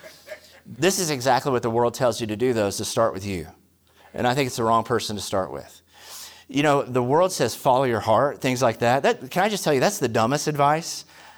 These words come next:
Don't follow your heart. That's the one thing the Bi-, Bible says, "Don't follow your heart. Your heart's deceitful." Uh, that's, anybody ever dated the wrong person, right? You followed your heart.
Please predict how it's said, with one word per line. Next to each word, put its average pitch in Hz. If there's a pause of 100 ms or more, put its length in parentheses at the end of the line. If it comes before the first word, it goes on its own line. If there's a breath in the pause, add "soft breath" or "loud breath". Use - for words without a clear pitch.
(200 loud breath)
Don't 214
follow 147
your 143
heart. 127
That's 180
the 190
one 165
thing 165
the 143
Bi-, 143
Bible 175
says, 131
"Don't 143
follow 123
your 113
heart. 123
Your 131
heart's 185
deceitful." 139 (420 loud breath)
Uh, 120
that's, 156 (160 loud breath)
anybody 165
ever 156
dated 135
the 165
wrong 165
person, 196
right? 139
You 139
followed 151
your 156
heart. 151